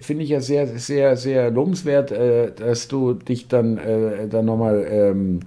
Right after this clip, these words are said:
aufmachst, ja, und sie abholst. Äh, aber das machst du ja nicht nur, um ihr sozusagen es bequemer und leichter zu machen, sondern das machst du auch,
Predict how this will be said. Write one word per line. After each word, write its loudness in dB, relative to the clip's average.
aufmachst, 0
ja, 0
und -4
sie -4
abholst. -2
Äh, 2
aber 2
das 0
machst -2
du 2
ja 4
nicht -4
nur, 0
um 2
ihr 4
sozusagen -4
es -10
bequemer -4
und -2
leichter -4
zu -8
machen, -4
sondern -2
das -2
machst -4
du 0
auch, -2